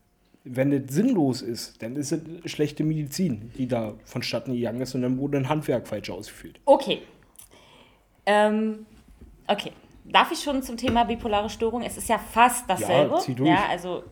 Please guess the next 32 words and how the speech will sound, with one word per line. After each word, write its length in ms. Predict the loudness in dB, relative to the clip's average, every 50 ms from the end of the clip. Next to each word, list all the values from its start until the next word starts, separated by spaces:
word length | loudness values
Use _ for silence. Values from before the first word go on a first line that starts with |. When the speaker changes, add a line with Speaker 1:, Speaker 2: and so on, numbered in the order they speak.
| -20 -16
Speaker 2:
nicht, 220 | -12 -12 -12 -10 -10
dass 100 | -10 -8
wir 100 | -8 -6
wieder 160 | -4 -2 -2
aneinander 300 | -2 -2 -2 -4 -4 -6
<laughs> 60 | -4 -2
vorbeireden 840 | 2 2 2 2 0 -2 -4 -4 -6 -6 -6 -6 -6 -6 -6 -8 -10
oder 180 | -8 -8 -8
so. 220 | -6 -4 -6 -4 -2 -2 -4 -4 -4 -14 -16 -16 -16 -2 4
Also 240 | 6 6 8 8 8
Speaker 1:
Klär 140 | 8 8
Speaker 2:
es 80 | 6 6
ist 60 | 4
Speaker 1:
mich 200 | 2 0 -2 -6
einfach 480 | -4 -4 -2 -2 -4 -4 -4 -6 -6 -6 -2 4 6
auf, 160 | 6 6 6 6
was 140 | 4 2 2 0
du 80 | -4
machst. 400 | -4 -4 -4 -6 -6 -6 -4 0 2
Speaker 2:
Genau, 260 | 2 2 2 2 0
okay, 180 | 0 2 4
also 200 | 4 4 2 2
Depression 520 | -2 -6 -4 -4 -4 -2 0 2 2 2 2 0
und 320 | -2 -2 -4 -4 -4 -8
bipolare 400 | -8 -6 -4 -2 0 0 0 -2
Störung. 480 | -6 -8 -6 -6 -6 -6 -6 -8 -12 -14 -18 -20 _ _ _ _ _ _ -20 -20 _ _ _ _ _ _ _ _ _ _ _ _ _ _
Ist 140 | -12 -10 -4
zwar 140 | 0 0 2
nicht 180 | 2 0 -2 -4
das 140 | -6 -6 -4
gleiche 260 | -4 -6 -6 -6 -8
Krankheitsbild, 880 | -12 -8 -4 -4 -4 -4 -4 -6 -6 -8 -8 -6 -6 -4 -4 -6 -8 -12